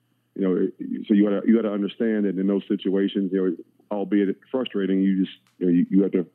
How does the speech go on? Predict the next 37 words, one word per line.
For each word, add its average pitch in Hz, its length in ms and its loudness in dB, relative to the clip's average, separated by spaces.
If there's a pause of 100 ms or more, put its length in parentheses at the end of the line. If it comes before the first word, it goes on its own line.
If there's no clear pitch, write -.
(300)
to 101 100 0
know 107 140 4
the 98 160 2
situation 92 500 -2
in 85 60 -4
the 85 80 -4
game. 92 360 -4
But 87 140 -2 (1120)
there's 113 160 4
nothing 143 200 0
like 127 220 -2
playing 131 180 -2
with 117 100 -2
a 120 40 0
lead, 113 300 2
boy. 95 240 -2 (240)
I'll 104 100 -8
tell 113 140 -2
you 107 120 2
what, 98 280 -2 (280)
nothing 107 300 -4
like 107 180 -4
playing 113 160 -2
with 107 80 -2
a 104 40 -2
lead, 110 140 2
especially 131 380 0
a 107 60 2
two, - 200 -2
a 110 80 -2
two 135 240 2
possession 123 440 -4
lead, 135 240 2
a 107 40 0
two 127 180 4
score 127 280 0
lead 135 240 4